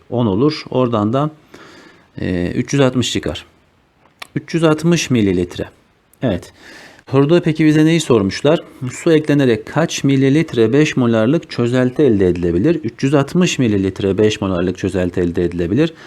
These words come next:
O yüzden sorumuzun cevabı da D şıkkıdır diyoruz. Evet, gelelim dördüncü soruya. Şekildeki sistemde bulunan azot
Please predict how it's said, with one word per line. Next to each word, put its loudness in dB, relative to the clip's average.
O 0
yüzden 0
sorumuzun 0
cevabı 0
da -2
D 0
şıkkıdır -2
diyoruz. -4
Evet, -2
gelelim 2
dördüncü 2
soruya. 0
Şekildeki 0
sistemde 0
bulunan 0
azot 0